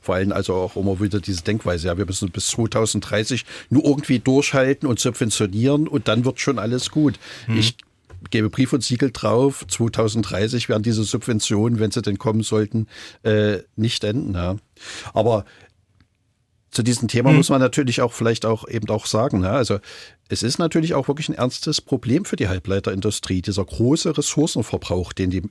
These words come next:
Speaker 1: äh, die Megafabs und, äh, und Gigafabs inzwischen haben. Die verbrauchen so viel Strom, so viel Wasser, so viel andere
Speaker 2: Wasser.
Speaker 1: Ressourcen,
Speaker 2: Mhm.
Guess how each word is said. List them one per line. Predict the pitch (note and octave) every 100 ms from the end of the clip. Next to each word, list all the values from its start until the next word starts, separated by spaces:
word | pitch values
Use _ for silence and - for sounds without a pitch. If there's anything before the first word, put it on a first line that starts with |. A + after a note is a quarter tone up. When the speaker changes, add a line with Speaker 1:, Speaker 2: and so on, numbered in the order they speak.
| - A#2 D3
Speaker 1:
äh, | A2+
die | G#2+ G#2
Megafabs | G#2+ B2 B2 - B2+ - -
und, | G#2 G2 -
äh, | G#2 G2 G2 G#2
und | G#2+
Gigafabs | A#2+ B2 C3+ - B2 -
inzwischen | A#2+ - B2+ A#2
haben. | G#2+ C3 - F2 - - - -
Die |
verbrauchen | F#2+ G2+ A2 A#2 A2+
so | C3
viel | D3+ D#3 C#3+
Strom, | - A2 B2 C#3+ E3 -
so | A#2 B2 C#3
viel | - C3+ G2
Wasser, | A2+ D3
so | A#2+
viel | A#2 -
andere | F#2 C3 C#3+
Speaker 2:
Wasser. | A#2+
Speaker 1:
Ressourcen, | B2 - A#2 B2 A2+
Speaker 2:
Mhm. | D3+